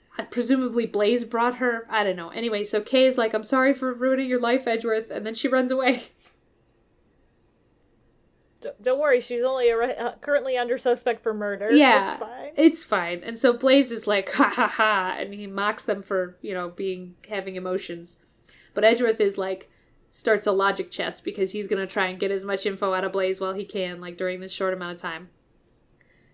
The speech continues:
Speaker 1: So in logic chess, we point out that the arrest was rushed and the investigation was not sufficient and the arrest was just not lawful. And Blaze tries to, like,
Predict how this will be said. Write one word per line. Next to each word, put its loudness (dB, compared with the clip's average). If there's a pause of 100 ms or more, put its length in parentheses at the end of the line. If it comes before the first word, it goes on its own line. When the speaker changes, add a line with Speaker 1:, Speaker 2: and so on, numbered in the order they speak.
(100)
Speaker 1:
So 2 (360)
in -6
logic 0
chess, -4
we -2
point -4
out -4
that -8
the 0
arrest 0
was -4
rushed -6 (100)
and -12
the -6
investigation -2
was -12
not -4
sufficient -8
and -8
the 0
arrest -2
was -8
just -10
not -6
lawful. -8 (440)
And -6
Blaze 4
tries 0
to, 2
like, -2